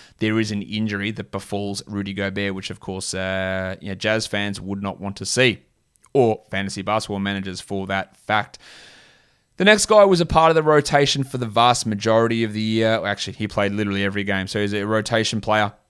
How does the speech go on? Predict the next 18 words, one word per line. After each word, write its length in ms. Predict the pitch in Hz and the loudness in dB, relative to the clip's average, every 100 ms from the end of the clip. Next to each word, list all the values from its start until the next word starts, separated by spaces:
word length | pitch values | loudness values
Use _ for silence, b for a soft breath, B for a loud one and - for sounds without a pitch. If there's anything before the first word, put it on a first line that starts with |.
| _ _ _ _ _ _ - _ | _ _ _ _ _ _ -20 _
for 320 | 139 139 135 | 2 4 6
the 120 | 123 | 4
whole 220 | 120 117 | 4 4
year, 240 | 110 110 113 | 2 0 -2
and 100 | 110 | 0
that 140 | 117 113 | 2 2
is 240 | 110 107 113 | 0 -4 -8
George 480 | 101 107 110 104 - | -6 -2 -2 -2 -4
Niang. 460 | 104 104 107 98 | -4 -2 -2 -2
Sixteen 500 | - 165 156 151 139 | -2 -4 -2 -2 0
minutes 260 | 127 123 120 | 0 0 -2
a 40 | |
game 260 | 107 113 113 | -2 -2 -2
for 100 | 113 | -2
Niang, 440 | 110 110 113 110 | -2 0 0 -2
twelve 320 | - 156 143 | 0 2 2
fantasy 340 | 120 117 117 117 | 0 -2 -2 -8
points, 380 | - 117 113 | -6 -6 -6